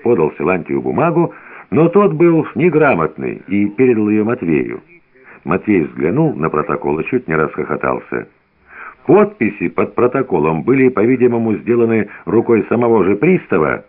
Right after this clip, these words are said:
хотя буквы подписи имели разный наклон, но трудно было не заметить их общее сходство. «Тут вот господин Становой Деревянников у вас расписался.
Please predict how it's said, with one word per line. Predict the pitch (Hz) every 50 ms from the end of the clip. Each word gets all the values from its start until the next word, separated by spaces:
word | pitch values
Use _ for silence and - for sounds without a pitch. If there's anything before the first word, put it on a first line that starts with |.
| _ - _
хотя | - 123 - 143 127
буквы | 90 92 101 - - - 71 71 69 64 58 - - _ _ _ -
подписи | 85 87 80 - - 71 69 - - 69 69
имели | 69 87 127 143 143 127 131 123 117 113 101 -
разный | - 73 85 87 80 - - - 71
наклон, | 69 78 78 - 120 175 196 185 156 156 - - - _ _ _ - - - - -
но | - 123 139
трудно | 135 139 151 202 220 165 151 170 175
было | 160 151 175 165 156
не | 147 147 143
заметить | 113 123 127 135 156 156 127 139 127 -
их | 123 117 - -
общее | 120 117 - - - 113 101 -
сходство. | - - 87 73 - - - 67 65 57 - - _ _ _ _ _ _ _ _ _ _ _ _ _ _ _ _ _ _ _ _ _ _ _ _
«Тут | - 123 123 120
вот | 110 120 120 110 101 - - - _ _ _ _ _ _ - _ _ _ _ _ _ _ _ _ _ _ _ _ _ _ _ _
господин | - 92 104 104 - - 104 107 113 113 -
Становой | - - 101 101 98 95 110 107 104 101 90 - - _ _ _ _ _ _
Деревянников | - 101 92 87 87 87 90 143 165 151 113 82 73 67 71 69
у | 71 71
вас | 69 67 64 -
расписался. | 73 73 - - - 87 - - - 64 58 55 - - - 57 55